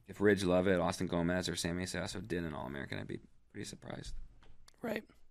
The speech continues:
Speaker 2: There's some good names on this one fifty-seven list, though, Kozak.
Speaker 1: Yeah, one fifty-seven, Jared Franek, Ed Scott, Josh Humphreys, Caden G. Feller,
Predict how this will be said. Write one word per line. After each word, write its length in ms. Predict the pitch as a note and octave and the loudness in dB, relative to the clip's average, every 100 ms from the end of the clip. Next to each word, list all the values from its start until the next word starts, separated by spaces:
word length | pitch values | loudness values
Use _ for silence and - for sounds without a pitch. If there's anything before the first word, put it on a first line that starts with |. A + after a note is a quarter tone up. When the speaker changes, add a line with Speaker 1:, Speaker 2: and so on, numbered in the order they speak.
| _ _ _ _ _ - - - _ - - - - _ _ - | _ _ _ _ _ -20 -20 -20 _ -16 -14 -14 -18 _ _ 6
Speaker 2:
There's 220 | D3 F#3+ | 10 10
some 200 | - D#4 | 8 6
good 260 | - G3 F3 | 12 12 12
names 300 | F#3 E3+ E3+ | 10 12 12
on 100 | D#3 | 10
this 180 | D3+ | 10
one 160 | - D3 | 10 8
fifty-seven 800 | - - C3 - A#2+ A2 G#2 - - | 8 6 6 10 10 8 0 -4 0
list, 340 | C3 B2 - | 4 6 6
though, 220 | - G#2+ - | 4 0 0
Kozak. 460 | - D2 - - - - - | 0 2 2 0 -4 -10 2
Speaker 1:
Yeah, 280 | G2+ G#2+ | 10 12
one 180 | G2 G#2+ | 12 10
fifty-seven, 840 | B2 A#2+ A2 A2+ A2 G#2+ G#2 G2 - _ _ E2+ | 6 4 8 12 12 12 10 6 0 _ _ 0
Jared 340 | - G#2+ G#2+ | 8 12 12
Franek, 540 | G2 G#2+ G#2 G#2 G2 - | 10 10 10 10 8 6
Ed 220 | G2 G2+ | 6 6
Scott, 480 | - - F#2+ F#2 F#2 - - | 6 8 10 8 6 0 0
Josh 340 | A2 G2+ G#2 | 6 8 8
Humphreys, 600 | A2 F#2 - F#2 F#2 - - | 6 6 6 6 6 2 2
Caden 260 | A#2+ A2 G2+ | 8 10 10
G. 140 | G2 | 4
Feller, 560 | F#2+ F#2+ F2+ F2 E2+ | 4 6 6 6 4